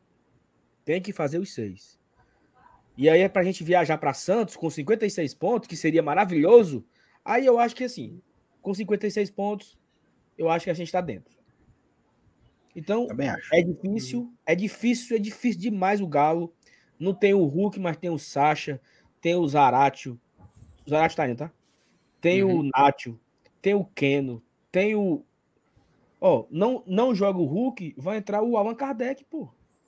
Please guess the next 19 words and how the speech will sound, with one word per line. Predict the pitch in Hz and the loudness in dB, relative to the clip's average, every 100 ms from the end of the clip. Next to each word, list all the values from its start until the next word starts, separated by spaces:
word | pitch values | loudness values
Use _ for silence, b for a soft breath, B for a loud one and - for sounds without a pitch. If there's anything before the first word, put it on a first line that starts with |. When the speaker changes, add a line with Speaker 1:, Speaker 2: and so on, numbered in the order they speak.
| _ _ _ _ _ _ _ _ | _ _ _ _ _ _ _ _
Speaker 3:
<laughs> | - 180 - - 156 - _ b b b b b _ _ _ _ - | -8 -8 -6 -8 -10 -14 _ b b b b b _ _ _ _ -8
Macho, | 160 165 147 | -4 0 2
é, | 147 135 b b b - | 2 2 b b b -8
é | 127 123 120 113 113 | -2 0 0 -2 0
pesado, | 139 147 131 117 113 | 6 6 8 4 4
né, | 117 | 0
velho? | 110 101 - _ _ | -4 -8 -10 _ _
Pesado | 127 123 113 104 | -4 -2 -2 2
Speaker 1:
O | 208 | 4
Allan | 262 | 4
Speaker 3:
demais. | 285 254 196 | 4 4 4
Speaker 1:
Kardec, | 220 240 262 - | 2 0 -4 -6
o | 196 233 | 0 6
Allan | 208 233 | 6 4
Kardec | 214 220 151 151 175 | -2 -2 -2 -4 -6
seria | - 185 180 | -4 0 0
camisa | 180 143 185 | -2 -6 -4
nove | 170 175 | -4 -4
titular, | - 156 117 135 135 101 | -6 -6 -2 2 0 -2